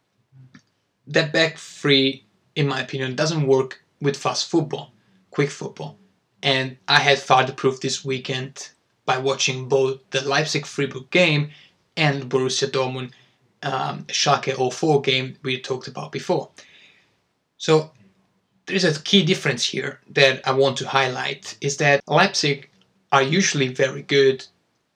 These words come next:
when Upamecano plays in their back three line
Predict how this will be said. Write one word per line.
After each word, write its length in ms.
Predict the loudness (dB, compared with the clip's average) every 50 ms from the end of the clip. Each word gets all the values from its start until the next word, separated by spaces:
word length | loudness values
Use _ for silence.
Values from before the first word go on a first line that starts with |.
| _ _ -4
when 240 | -2 0 0 0 -2 -2 0
Upamecano 840 | 0 0 0 -2 -8 -8 -4 2 4 6 6 6 4 0 -4 -6 -10 _ -8
plays 680 | -2 0 0 0 0 -2 -4 -4 -2 -2 -2 -2 -6 -10 _ _ _ _ _ _ _ _ -8
in 120 | -6 -2
their 180 | -2 -2 -2 -2
back 260 | -4 -8 -12 -12 -12
three 200 | -10 -8 -8 -4
line 300 | 0 0 2 2 0 -4